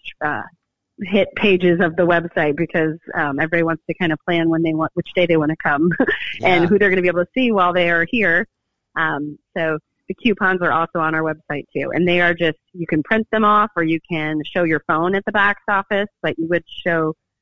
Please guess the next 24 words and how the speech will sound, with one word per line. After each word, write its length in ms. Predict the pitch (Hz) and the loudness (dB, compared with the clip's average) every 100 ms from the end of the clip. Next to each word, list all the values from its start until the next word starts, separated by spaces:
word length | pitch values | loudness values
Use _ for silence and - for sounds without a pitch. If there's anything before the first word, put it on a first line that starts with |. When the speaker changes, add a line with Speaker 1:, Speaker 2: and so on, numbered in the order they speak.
| _ _ | _ _
Speaker 1:
that 200 | 170 165 185 | -2 -2 -2
you 100 | 170 | 0
go 160 | 175 | 0
to 80 | 175 | 0
the 80 | 165 | 0
box 280 | 165 160 - | 0 0 0
offices. 460 | 165 - - 175 165 | -2 -2 -6 -6 -4
There's 160 | 147 - | -6 -4
two 120 | 180 | 0
of 120 | 175 170 | 0 0
them 160 | 165 | 0
outside 400 | 160 156 - 165 | 0 -2 -2 -2
the 60 | 165 | -2
building 440 | 165 151 160 156 165 | -2 -2 -2 -2 -2
when 120 | 160 | -2
you 60 | |
come 180 | 151 170 | -2 0
up 100 | 175 - - | 0 -2 0
to 80 | 175 | 2
it, 160 | 170 - | 0 -2
um, 260 | 151 139 277 _ - | -4 -4 -8 _ -8
and 120 | 156 | -6
show 220 | - 160 | -2 -2
that 200 | 151 151 | 0 -2